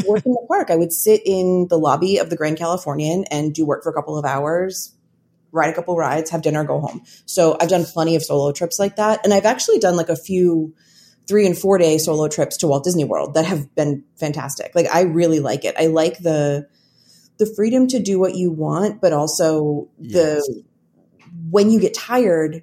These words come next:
Speaker 1: you can just sit and rest and not feel like you're disappointing anyone.
Speaker 2: Right.
Speaker 1: Or,
Speaker 2: Yeah.
Speaker 1: you know, not feel like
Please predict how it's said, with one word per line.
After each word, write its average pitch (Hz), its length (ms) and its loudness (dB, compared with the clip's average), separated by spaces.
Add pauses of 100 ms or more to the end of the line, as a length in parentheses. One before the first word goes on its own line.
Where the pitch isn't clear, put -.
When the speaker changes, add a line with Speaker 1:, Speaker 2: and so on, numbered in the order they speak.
(100)
Speaker 1:
you 185 100 -4
can 190 140 0
just 180 180 -2
sit 170 100 -2
and 156 140 0
rest 180 280 -2
and 151 80 -2
not 147 180 -2
feel 156 340 -2
like 151 160 -6
you're 151 80 -6
disappointing 143 460 -4
anyone. 233 540 0 (140)
Speaker 2:
Right. 90 260 -8
Speaker 1:
Or, 143 520 2
Speaker 2:
Yeah. 110 260 -2 (120)
Speaker 1:
you 185 100 0
know, 165 100 2
not 175 140 4 (100)
feel 196 140 0
like 160 220 2